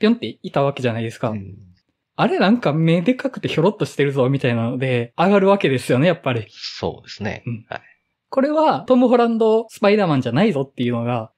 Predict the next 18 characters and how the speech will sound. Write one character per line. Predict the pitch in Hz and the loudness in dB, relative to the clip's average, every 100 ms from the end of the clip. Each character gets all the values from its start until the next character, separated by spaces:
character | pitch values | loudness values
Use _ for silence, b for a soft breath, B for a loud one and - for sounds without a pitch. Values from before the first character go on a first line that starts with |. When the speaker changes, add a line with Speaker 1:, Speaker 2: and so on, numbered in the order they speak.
| - | -4
Speaker 1:
や | 175 | -4
っ | 175 | -4
ぱ、 | 107 - _ _ | -12 -12 _ _
お | - | -6
っ | 196 | -4
て | 123 | -2
な | 117 | 0
る | 127 | 0
な | 156 160 127 | 2 0 -2
っ | 117 _ | -8 _
て | - | -8
思 | 117 113 | -6 -8
っ | - - | -10 -8
て。 | 123 110 110 _ | -6 -4 -8 _
で、 | - 139 | -6 -6
僕 | 143 175 | -6 -8
今 | 330 320 - | -4 -2 0
回 | 147 139 123 | 0 0 -4